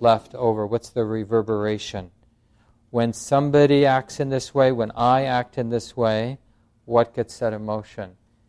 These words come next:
Is it helpful or not? And you know, we all have, probably from our early years of development, we all have this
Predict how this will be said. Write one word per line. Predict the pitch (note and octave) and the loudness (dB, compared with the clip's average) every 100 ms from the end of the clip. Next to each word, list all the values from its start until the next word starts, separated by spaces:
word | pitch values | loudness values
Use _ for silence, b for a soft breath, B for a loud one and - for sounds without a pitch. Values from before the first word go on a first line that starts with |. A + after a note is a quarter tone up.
| _ _ - | _ _ -12
Is | A2+ | -8
it | A2 | -8
helpful | - A2 - - F#2+ F#2 _ | -6 -8 -8 -10 -10 -12 _
or | A2 | -18
not? | G2+ F#2+ F#2 _ _ _ _ _ _ _ _ _ _ _ _ _ _ _ _ _ _ _ _ _ _ _ _ _ _ _ _ _ _ _ _ _ _ _ - - | -14 -14 -16 _ _ _ _ _ _ _ _ _ _ _ _ _ _ _ _ _ _ _ _ _ _ _ _ _ _ _ _ _ _ _ _ _ _ _ -20 -6
And | E3 | -2
you | F3 | 4
know, | F3 | 4
we | E3 E3 | 6 4
all | E3 G#3 F3 | 6 4 2
have, | D#3+ D#3+ D3+ B2 - _ _ _ _ _ | -2 2 2 0 -6 _ _ _ _ _
probably | B2 C3 C#3+ C3+ B2+ | 2 4 2 -2 -4
from | - C#3 B2 A#2+ | -4 -6 -2 2
our | A#2 A#2 A2+ - _ _ _ - | 2 2 -2 -10 _ _ _ 0
early | C3 B2+ A#2+ | 2 2 2
years | A#2+ B2 A#2+ | 2 0 -2
of | A#2 | -8
development, | A#2+ A2 A#2+ C3 A#2+ C3 | -4 0 0 0 -6 -8
we | B2 B2+ | -2 2
all | D3 E3 | 4 2
have | C3+ C#3+ C#3+ D3+ D3 | 0 -6 -2 -2 -2
this | C#3+ B2+ G#2+ - | -2 -2 -4 -12